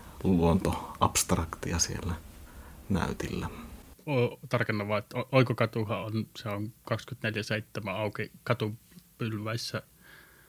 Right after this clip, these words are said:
Speaker 2: ja luovan valokuvauksen keskus taitaa tätä pyörittää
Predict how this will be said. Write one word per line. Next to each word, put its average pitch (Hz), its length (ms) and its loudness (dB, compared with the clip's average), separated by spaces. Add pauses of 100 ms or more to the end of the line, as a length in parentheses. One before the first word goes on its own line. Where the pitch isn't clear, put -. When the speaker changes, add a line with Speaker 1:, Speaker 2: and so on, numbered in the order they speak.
(540)
Speaker 2:
ja - 80 -10 (560)
luovan 113 340 2
valokuvauksen 113 680 0
keskus - 400 -4
taitaa 113 380 -10
tätä 117 260 -10 (2250)
pyörittää 113 520 0